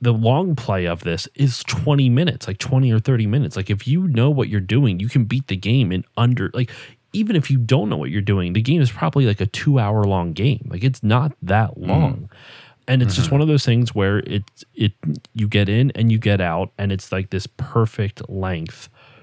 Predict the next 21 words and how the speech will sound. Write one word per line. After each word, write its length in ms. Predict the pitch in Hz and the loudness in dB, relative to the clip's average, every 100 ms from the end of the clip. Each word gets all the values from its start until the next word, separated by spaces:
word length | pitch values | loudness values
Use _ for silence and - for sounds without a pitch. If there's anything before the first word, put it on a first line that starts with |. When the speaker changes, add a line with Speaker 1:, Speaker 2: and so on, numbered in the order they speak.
| _ | _
Speaker 1:
for 600 | - - 92 87 85 80 - | -4 2 4 4 2 0 -4
a 80 | 87 | 0
game, 300 | 110 98 85 | 2 4 2
in 100 | 87 | -2
my 160 | 78 | -2
opinion. 480 | 76 - 87 71 60 - | -2 -2 -2 -2 -4 -2
Or 100 | 135 | 2
I 80 | 139 | 2
shouldn't 180 | 156 | 2
say 80 | 120 | 0
perfect, 400 | 92 - 104 92 | 0 0 0 -4
but 100 | 98 | -6
it's 120 | 101 | -4
a 40 | 113 | -4
good 320 | 113 143 131 | 0 0 0
length 360 | 113 85 73 - | -2 -4 -6 -8
at 80 | 98 | -8
the 80 | |
very 240 | 90 87 80 | -4 -2 -2
least. 340 | 78 - - | -2 -4 -6
So 420 | - 104 92 80 | -2 2 2 0